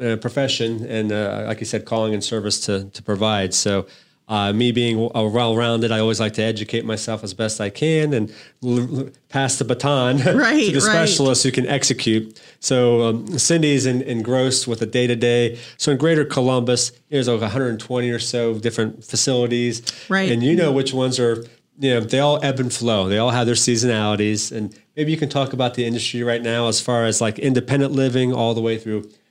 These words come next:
Speaker 1: full-blown nursing home or long-term care and,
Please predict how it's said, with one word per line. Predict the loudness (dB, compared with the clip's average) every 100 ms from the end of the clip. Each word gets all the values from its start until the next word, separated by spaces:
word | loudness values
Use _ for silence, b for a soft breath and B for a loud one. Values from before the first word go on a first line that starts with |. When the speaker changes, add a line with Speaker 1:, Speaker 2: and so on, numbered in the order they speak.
| b _
Speaker 1:
full-blown | -6 0 0 0
nursing | 0 -4 -4 -4
home | -4 -2
or | -2
long-term | -2 -4 -6 -8
care | -4 -2 -2
and, | -4